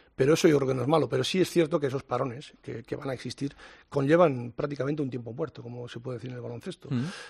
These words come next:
Speaker 1: Eh, y bueno, nosotros somos un equipo de mucha continuidad en el juego, muy intenso, donde seguramente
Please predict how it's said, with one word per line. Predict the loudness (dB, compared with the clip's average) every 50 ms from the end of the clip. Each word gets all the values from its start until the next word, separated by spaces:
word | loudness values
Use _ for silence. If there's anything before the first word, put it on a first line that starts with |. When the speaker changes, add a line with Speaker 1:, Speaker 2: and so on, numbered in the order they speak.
| -20 _
Speaker 1:
Eh, | -10 -8 -8 -8 -8 -10 -12 -10
y | -6 -4 -4 -2
bueno, | -2 -4 -4 -6 -6
nosotros | -8 -8 -8 -6
somos | -6 -6 -4 -4
un | -6
equipo | -4 -6 -6 -6 -4 -4 -4 -4 -4 -4 -6
de | -6
mucha | -6 -6 -4 -4 -4
continuidad | -4 -4 -6 -6 -6 -6 -6
en | -6
el | -8
juego, | 2 4 4 6 8 8 8 8
muy | 8 6 4 2
intenso, | 2 2 2 2 2 2 2 4 4
donde | 4 2 2 -2 -2
seguramente | 0 0 0 0 0 0 -2 -2 -2 -4 -6